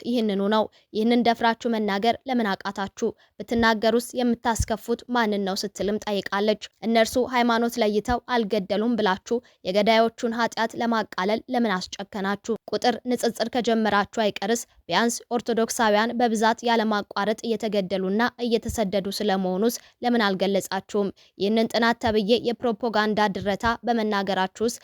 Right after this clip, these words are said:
በእርግጥ ማንን ነው የምትጠቅሙት? መንግስትን?» ስትል በመጠየቅ «አይመስለኝም» በማለት ሀሳቧን ትቀጥላለች። የትኛውንስ ሃይማኖት ተከታይ ለመጥቀም ነው? እንጃ። ማንም ሰው የተባለ በዚህ ስራችሁ አይጠቀምም። ስለዚህ ዝም በሉ። ለዚህ ሁሉ በር ከፋችሁ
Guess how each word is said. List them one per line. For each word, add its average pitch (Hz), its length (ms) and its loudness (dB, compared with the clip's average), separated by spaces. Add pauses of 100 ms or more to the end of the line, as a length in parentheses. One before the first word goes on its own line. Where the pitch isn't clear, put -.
(140)
በእርግጥ 202 420 2
ማንን 226 360 2
ነው 208 100 2
የምትጠቅሙት? 196 720 -2 (220)
መንግስትን?» 240 300 4 (320)
ስትል 240 320 -2
በመጠየቅ 208 580 -2 (160)
«አይመስለኝም» 208 640 0
በማለት 196 440 0 (200)
ሀሳቧን 196 460 0
ትቀጥላለች። 208 680 -2 (300)
የትኛውንስ 220 680 2
ሃይማኖት 226 460 2
ተከታይ 226 480 -4
ለመጥቀም 202 480 -2
ነው? 202 180 2 (120)
እንጃ። 220 220 0 (280)
ማንም 233 380 4
ሰው 262 160 0
የተባለ 226 400 4 (120)
በዚህ 233 320 0
ስራችሁ 226 420 -2 (100)
አይጠቀምም። 202 680 -4 (260)
ስለዚህ 220 440 2
ዝም 240 240 2
በሉ። 196 240 0 (200)
ለዚህ 220 280 4
ሁሉ 247 200 6
በር 240 280 4
ከፋችሁ 226 480 0